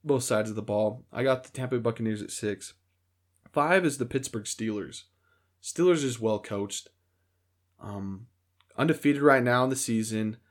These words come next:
I haven't seen them this, look this good in three, four years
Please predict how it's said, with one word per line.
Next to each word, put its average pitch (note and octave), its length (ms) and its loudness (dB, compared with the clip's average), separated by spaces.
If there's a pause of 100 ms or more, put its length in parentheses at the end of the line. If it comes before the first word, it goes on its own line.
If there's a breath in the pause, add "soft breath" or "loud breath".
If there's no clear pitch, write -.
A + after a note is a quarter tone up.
(380)
I C3+ 120 2
haven't E3+ 180 4
seen D#3+ 180 0
them B2+ 140 2
this, A#2+ 400 -2
look B2+ 260 0
this A#2+ 220 0
good C3 380 2 (220)
in A2 440 -6 (680)
three, B2 200 -2
four A2 200 -2
years F#2+ 420 -4